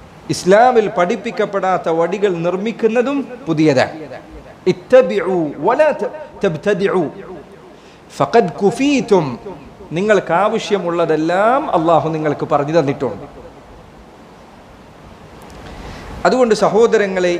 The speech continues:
ഏതൊരു വിഷയത്തിലും, ഈ വിഷയത്തിലാകട്ടെ ഇനി വരാനിരിക്കുന്ന കാര്യങ്ങളിലാകട്ടെ, എന്തിലും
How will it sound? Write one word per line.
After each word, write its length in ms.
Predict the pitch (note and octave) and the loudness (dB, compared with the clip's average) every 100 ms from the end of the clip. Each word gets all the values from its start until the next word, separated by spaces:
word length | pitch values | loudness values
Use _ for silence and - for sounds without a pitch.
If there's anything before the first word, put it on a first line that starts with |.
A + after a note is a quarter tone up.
| F#3+ G#3+ | -2 -4
ഏതൊരു 440 | B3+ C#4+ D4 B3+ B3+ G3+ | -2 -2 -4 -4 -4 -2
വിഷയത്തിലും, 560 | - E3+ C3+ - A2 - - - - - - - - - - - | 0 0 0 -4 -10 -12 -18 -20 -20 -20 -20 -20 -20 -20 -10 -2
ഈ 20 | C4 | 0
വിഷയത്തിലാകട്ടെ 800 | G#3+ G#3+ G#3 G3+ F#3 F3 E3+ E3+ F3+ | 2 4 4 4 0 0 0 0 -2
ഇനി 120 | G3+ A3+ | 0 4
വരാനിരിക്കുന്ന 640 | G3 F3+ F3+ E3 D#3+ F3+ E3 D#3 | 4 4 2 -2 -2 -4 -2 0
കാര്യങ്ങളിലാകട്ടെ, 840 | D3+ D#3+ E3 D#3 D3+ C#3 C3+ C#3+ C3+ F#3 | 0 0 0 0 0 -2 -4 -6 -2 0
എന്തിലും 400 | A3 G3 F3 | 0 0 0